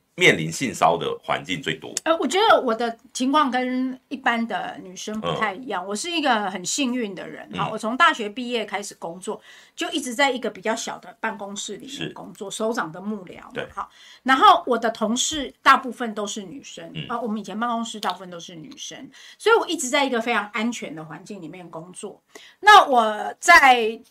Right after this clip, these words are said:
Speaker 2: 参选之前，唯一一次被性骚扰是高中的时候，
Speaker 1: 嗯。
Speaker 2: 我坐公车，那旁边那个男的就一直靠近，一直靠近，一直靠近，
Speaker 1: 这种
Speaker 2: 一直压着我。
Speaker 1: 这种公车痴汉在台湾非常多。
Speaker 2: 对，但是那一次我也遇到一个好人，有一个大姐从我后面说：
Speaker 1: 嗯。
Speaker 2: “妹妹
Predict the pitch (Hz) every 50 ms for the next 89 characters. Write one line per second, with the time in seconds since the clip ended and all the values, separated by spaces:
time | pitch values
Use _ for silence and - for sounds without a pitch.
0 | _ - - - 339 339 370 349 330 220 214 - 262 247 - 202 196 214 220 226
1 | 262 269 269 254 269 - - 240 220 233 214 214 - 254 220 208 - 202 180 170
2 | 160 - - - 185 185 196 196 202 202 - 185 185 185 160 151 - - - -
3 | - 202 175 - - 196 180 - 269 226 208 - 208 185 180 190 - - - 180
4 | 185 185 185 _ _ - - - - - 277 311 302 330 294 294 320 330 339 320
5 | 269 214 202 202 208 311 330 381 370 349 - 302 349 311 294 311 302 262 262 277
6 | 294 277 302 302 269 262 269 269 277 269 262 262 - - - - - 403 392 294
7 | 320 285 269 269 262 262 254 254 214 196 185 - - - - - - - - 160
8 | 160 165 170 165 - 156 170 160 131 104 - 127 117 - 85 90 95 92 98 95
9 | 78 - - - - 440 427 - - - 403 427 403 427 359 349 392 381 381 -
10 | - 349 285 277 294 294 247 208 - - 285 262 269 262 240 226 233 226 208 190
11 | - 190 185 - 170 180 - - - 240 247 302 302 - 349 311 262 233 208 180
12 | 185 - 226 220 202 185 - 269 247 240 247 233 220 214 - 220 214 214 214 214
13 | - - - - - - - 320 392 415